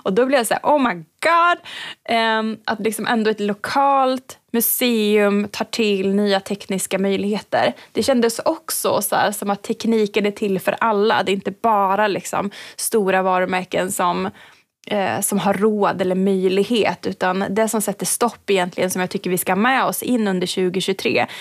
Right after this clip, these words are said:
det är att våga och ha modet att testa och gå före. Ehm, för att det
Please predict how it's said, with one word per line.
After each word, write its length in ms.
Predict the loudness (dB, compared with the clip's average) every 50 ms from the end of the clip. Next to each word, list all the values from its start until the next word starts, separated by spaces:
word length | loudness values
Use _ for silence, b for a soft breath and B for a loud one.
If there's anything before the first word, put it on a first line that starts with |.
| B B B
det 80 | B -2
är 20 |
att 120 | 0 0 0
våga 880 | -2 -2 -2 -2 0 2 2 2 2 0 0 0 0 0 0 2 2 2
och 100 | 0 -2
ha 80 | -2
modet 580 | -2 -2 0 0 0 -2 -2 -4 -6 -6 -6 -6
att 100 | -6 -6
testa 500 | -6 -6 -6 -4 -4 -4 -2 0 0 0
och 100 | 0 -2
gå 80 | -4 -6
före. 580 | -6 -2 0 0 2 2 2 2 0 0 -2 -4 B B B B B B B
Ehm, 360 | B -2 0 0 -2 -2 -4 -4
för 100 | -4 -2
att 60 | -2
det 60 | -2